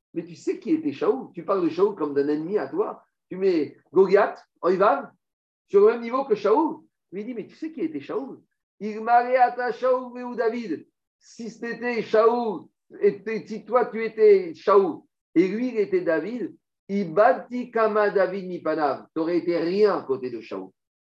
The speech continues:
Donc, qu'est-ce que ça veut dire ? Il lui a dit comme ça, « Si tu penses que ton comportement est mieux que celui de Shaoul, tu te trompes. Shaoul, il était plus chassid que toi. Cependant, il est né sous un mazal moins favorable que le tien. » Donc,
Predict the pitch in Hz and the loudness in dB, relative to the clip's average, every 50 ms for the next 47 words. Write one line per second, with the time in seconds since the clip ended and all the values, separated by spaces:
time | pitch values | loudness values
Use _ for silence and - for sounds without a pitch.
0 | _ _ - 147 143 - 165 160 156 160 147 131 120 104 85 - - _ _ _ | _ _ -4 -4 -4 -2 -6 -6 -2 -2 -2 -2 -2 -8 -10 -16 -20 _ _ _
1 | _ _ _ _ 123 139 147 147 165 175 - 151 135 113 - 120 82 - - _ | _ _ _ _ 2 4 4 4 4 0 -4 -4 -4 -4 -6 -8 -10 -10 -16 _
2 | _ _ _ _ _ _ 247 226 - 208 156 - 190 196 180 - - 151 139 143 | _ _ _ _ _ _ -12 -10 -8 -10 -8 -4 -4 -4 -4 -6 -8 -8 -6 -4
3 | 139 - 139 139 143 139 - 151 151 151 147 143 139 131 139 139 139 156 170 175 | -4 -4 -2 -2 -2 -2 -2 -4 -2 0 0 0 0 -2 -2 -4 -4 -4 -4 -4
4 | 160 - - 131 131 - 135 131 135 139 143 135 127 131 120 107 - 135 160 165 | -4 -4 -6 -12 -12 -10 -10 -10 -8 -8 -8 -8 -8 -10 -12 -8 -6 -6 -6 -6
5 | 147 - _ - - - - - - - _ _ _ _ _ _ _ _ _ _ | -8 -14 _ -14 -14 -12 -12 -14 -14 -16 _ _ _ _ _ _ _ _ _ _
6 | _ _ _ _ _ _ _ _ - - 156 170 196 202 185 160 147 139 143 139 | _ _ _ _ _ _ _ _ -6 -2 -2 -2 -2 -2 -4 -6 -4 -4 -4 -6
7 | 135 - _ 185 - - - 151 143 - - 143 - - 131 131 127 123 110 101 | -6 -6 _ -12 -12 -10 -12 -12 -12 -12 -14 -14 -8 -8 -8 -8 -8 -10 -12 -12
8 | - _ - 175 165 - 151 139 135 147 165 156 - 151 156 147 147 160 160 160 | -16 _ -8 -6 -2 0 -2 0 0 -2 -4 -6 -10 -10 -6 0 2 2 2 2
9 | 170 160 139 - 131 127 143 143 139 139 139 135 131 - 151 160 185 196 175 147 | 0 -2 -2 -4 -6 -4 -2 -2 0 0 -2 -2 -2 -2 -2 -2 0 -2 -2 -6
10 | - _ 131 139 151 165 180 196 214 202 196 - - 170 151 143 147 143 143 165 | -10 _ -12 -10 -6 -2 0 2 2 2 0 -2 -2 -2 -2 2 2 2 2 2
11 | 156 - - 135 135 131 135 - 113 98 - _ _ _ _ _ _ _ _ _ | -2 -4 -6 -6 -6 -6 -4 -6 -12 -12 -12 _ _ _ _ _ _ _ _ _
12 | 131 190 208 196 156 - | 6 6 8 8 6 0